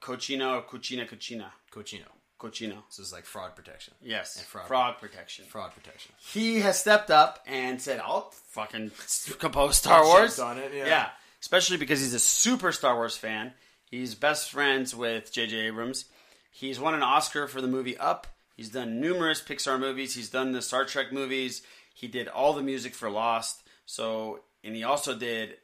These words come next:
Speaker 1: Jurassic World. So he knows how it is, how it, it feels to take over a John Williams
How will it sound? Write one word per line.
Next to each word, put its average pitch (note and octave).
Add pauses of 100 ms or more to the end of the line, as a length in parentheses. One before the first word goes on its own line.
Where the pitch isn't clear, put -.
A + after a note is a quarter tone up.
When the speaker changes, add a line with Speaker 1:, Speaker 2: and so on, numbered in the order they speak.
Speaker 1:
Jurassic G#2+
World. D3+ (300)
So -
he A2+
knows B2
how A#2
it A2+
is, A2+ (200)
how A#2
it, A2 (540)
it A2+
feels A#2
to G2+
take A2+
over A#2
a G#2
John A2
Williams E3